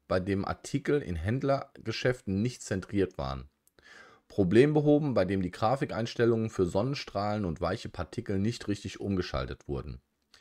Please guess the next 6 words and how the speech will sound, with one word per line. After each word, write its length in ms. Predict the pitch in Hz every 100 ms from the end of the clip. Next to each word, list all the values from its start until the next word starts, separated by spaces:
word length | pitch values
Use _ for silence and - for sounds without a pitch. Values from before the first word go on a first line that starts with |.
| _ _ _
Verbesserungen 680 | 101 139 - 160 135 139 120
bei 200 | 87 82
Warnungen 500 | 101 135 156 143 117
bei 140 | 95
geringem 380 | 92 95 98 87
Speicherplatz. 840 | - 78 90 123 127 143 214 -